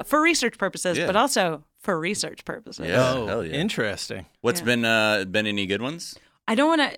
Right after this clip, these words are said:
Speaker 1: the best
Speaker 2: Oh,
Speaker 1: one,
Speaker 2: don't
Speaker 1: I'm
Speaker 2: blow
Speaker 1: gonna
Speaker 2: it. Okay,
Speaker 1: do it as
Speaker 2: okay.
Speaker 1: an episode, and I record so many, it's a, this is gonna be an episode in, like, January probably,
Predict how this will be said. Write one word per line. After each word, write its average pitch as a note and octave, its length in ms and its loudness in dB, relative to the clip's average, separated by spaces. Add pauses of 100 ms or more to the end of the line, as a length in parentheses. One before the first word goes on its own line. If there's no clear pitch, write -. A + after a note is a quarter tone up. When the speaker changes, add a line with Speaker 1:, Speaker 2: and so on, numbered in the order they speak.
(180)
Speaker 1:
the G#3 140 -2
best A#3 260 4
Speaker 2:
Oh, G#3+ 60 4
Speaker 1:
one, G#3 120 2
Speaker 2:
don't F#3 100 -2
Speaker 1:
I'm F#3 60 -4
Speaker 2:
blow F3+ 100 -2
Speaker 1:
gonna F3+ 100 0
Speaker 2:
it. E3 60 -8
Okay, - 180 0
Speaker 1:
do G3 100 4
it F#3+ 80 2
as F#3 100 0
Speaker 2:
okay. F3+ 60 0
Speaker 1:
an F#3 40 2
episode, F#3+ 500 2
and E3+ 260 -2
I F#3+ 60 0
record F#3 420 -6
so F#3+ 120 -4
many, F3 360 -4
it's F#3 180 -6
a, G3+ 60 -6
this F#3 260 -4
is E3+ 260 -8
gonna F#3 180 -2
be F3 80 -2
an E3 60 -2
episode E3 280 -6
in, D#3+ 60 -8
like, C#3 160 -8
January D#3+ 580 -2
probably, D#3+ 540 -8